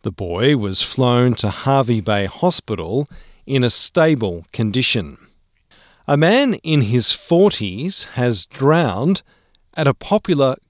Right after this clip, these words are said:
Gold Coast beach. Emergency services were called to Surfers Paradise Boulevard at about seven P M,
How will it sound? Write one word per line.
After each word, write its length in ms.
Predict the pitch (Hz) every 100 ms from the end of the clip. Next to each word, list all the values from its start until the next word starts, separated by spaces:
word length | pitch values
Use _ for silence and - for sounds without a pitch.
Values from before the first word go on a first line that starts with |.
| _
Gold 280 | - 143 131
Coast 440 | - 127 113 -
beach. 640 | - 143 80 - - - - _ _ _ _ _
Emergency 600 | 104 107 117 117 107 -
services 840 | 85 - 127 127 104 - 131 185 -
were 120 | 101
called 600 | - - 113 123 175 -
to 180 | - 117
Surfers 640 | 98 - 151 139 127 107 -
Paradise 800 | 120 120 110 104 101 101 - 131 123
Boulevard 680 | - 156 147 107 - 117 160 - _ _ -
at 140 | 117
about 340 | 113 107 107
seven 500 | - - 151 127 127
P 260 | 101 101 110
M, 380 | 127 87 87 131